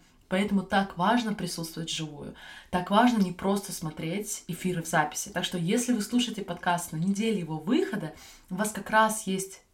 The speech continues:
ещё возможность поучаствовать в лайвах в Instagram, которые выйдут в эту пятницу и воскресенье. И вы знаете, что я не тот человек, который выходит онлайн часто и просто, чтобы рассказать вам, проходит, как м-, как проходит мой день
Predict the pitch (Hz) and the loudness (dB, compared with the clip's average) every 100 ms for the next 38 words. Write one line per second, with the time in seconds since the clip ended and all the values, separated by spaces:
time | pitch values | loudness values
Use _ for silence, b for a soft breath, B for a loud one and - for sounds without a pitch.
0 | - 180 - 185 151 156 170 247 - 226 | -6 -4 -2 -2 -2 -2 2 2 2 -2
1 | - 180 - 185 185 151 - B B B | -2 -6 2 4 4 -4 -10 B B B
2 | B - 165 190 185 156 151 - - 165 | B -6 2 4 4 0 -6 -10 -4 -2
3 | 170 - 151 185 285 294 185 180 170 160 | -2 -2 -2 2 2 0 -2 -2 0 0
4 | 160 208 220 214 156 170 165 180 170 151 | 2 0 0 -6 -4 -4 -2 -4 -4 -6
5 | - 165 247 269 262 240 233 190 208 247 | -6 -2 -2 -4 -4 -4 -4 -2 2 0
6 | - - - 180 - 165 165 135 - - | 0 -14 -6 -6 -4 -6 -6 -8 -12 -18
7 | - _ _ _ _ _ _ - 185 202 | -20 _ _ _ _ _ _ -6 0 4
8 | 202 185 - 175 180 185 208 - 185 180 | 6 4 2 0 0 0 0 0 -2 -4
9 | 160 165 160 165 170 160 165 165 196 185 | -4 -4 -2 -2 -2 0 0 4 6 4
10 | 170 B B B - 202 226 294 - 262 | 0 B B B 0 8 8 8 8 6
11 | 226 170 165 165 - 190 202 196 190 175 | 8 4 0 0 2 2 2 0 -2 -2
12 | 165 165 170 190 175 160 180 170 170 165 | 0 -2 -2 0 0 0 -2 0 -2 -2
13 | 165 160 165 185 175 170 175 170 160 160 | -4 -4 -4 -2 0 0 0 0 -2 2
14 | 240 247 254 | 6 10 10